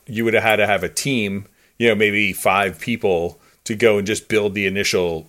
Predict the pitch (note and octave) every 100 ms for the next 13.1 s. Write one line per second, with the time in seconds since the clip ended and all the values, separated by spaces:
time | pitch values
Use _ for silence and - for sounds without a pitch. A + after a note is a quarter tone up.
0 | - - D3+ B2 G#2 A2 A2+ A#2 G2+ F#2+
1 | G#2+ F#2 F2+ G2+ F2+ F2+ F2 F2+ G2 F#2
2 | F#2 D#2+ F#2+ - F2+ E2+ E2+ E2 E2+ -
3 | - G#2+ F#2+ F#2+ F#2+ F#2+ F#2+ F#2+ F2 E2
4 | _ - - G2+ F#2 D#2+ F2 F#2+ F#2 E2+
5 | F2+ G#2+ G#2+ F#2 D#2+ - F2 F2+ - -
6 | - C#3 B2 A#2 D3+ D#3 - A#2 A#2+ B2
7 | G#2+ G#2+ A2+ G2 G#2 A2 - G2+ F#2 G2
8 | A2+ G#2 F#2 E2+ G2 - C4+ D3+ A#3 -
9 | F#3+ D#3+ A3 F#3 D3+ D3+ D3 C3+ C3 A2
10 | A#2 G2 B2 G#2+ F#2 - - - C3 B2+
11 | B2 A#2 - A#2 G#2+ B2+ B2+ B2 A2+ A#2
12 | A#2 _ D3 C#3 C3+ C#3 D3 C3+ A#2 A#2